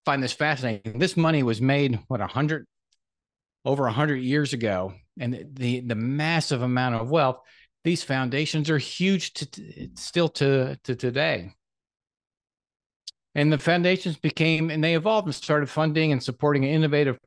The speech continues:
projects and fostering collaborations to address pressing social issues, which is where they are today. In fact, if we look at today, and philanthropy continues to evolve, driven by technological advancements in demographics and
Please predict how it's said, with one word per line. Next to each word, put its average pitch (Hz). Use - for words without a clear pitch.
projects 170
and 131
fostering 147
collaborations 147
to 139
address 127
pressing 156
social 135
issues, 113
which 110
is 107
where 117
they 113
are 107
today. 175
In 143
fact, 175
if 110
we 135
look 220
at 330
today, 113
and 127
philanthropy 175
continues 180
to 139
evolve, 104
driven 170
by 165
technological 160
advancements 131
in 123
demographics 123
and 160